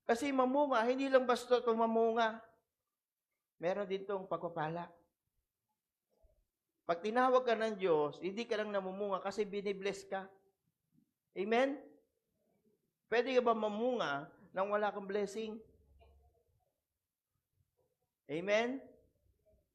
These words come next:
Hindi kada pasok mo ng Bible study, nagpaparinig ka, "Nagugutom na ako, sister, eh." <laughs> Di ba? "Nagugutom na ako." Pero hindi ganon. Pag nag-Bible study ka, ikaw nagdadala ng merienda.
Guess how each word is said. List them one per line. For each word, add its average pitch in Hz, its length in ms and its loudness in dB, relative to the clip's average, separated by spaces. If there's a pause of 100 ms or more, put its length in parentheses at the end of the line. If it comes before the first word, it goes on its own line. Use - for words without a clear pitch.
(520)
Hindi 156 160 -4
kada 180 320 -2
pasok 175 320 -2
mo 175 80 -2
ng 175 160 -4
Bible 175 320 -4
study, 156 320 -4
nagpaparinig 160 640 -6
ka, 165 400 -8 (320)
"Nagugutom 135 560 -8
na 156 160 -6
ako, 175 160 -10
sister, - 480 -14
eh." 151 240 -8 (120)
<laughs> - 200 -6
Di 120 80 -6
ba? - 160 -12 (400)
"Nagugutom 175 480 -2
na 175 80 2
ako." 170 160 -2
Pero 202 160 0
hindi 247 160 -4
ganon. 240 440 0 (920)
Pag 175 240 0
nag-Bible 208 320 2
study 180 320 -2
ka, 175 80 -6
ikaw 156 240 -2
nagdadala 156 480 -2
ng 151 80 -4
merienda. 143 960 -4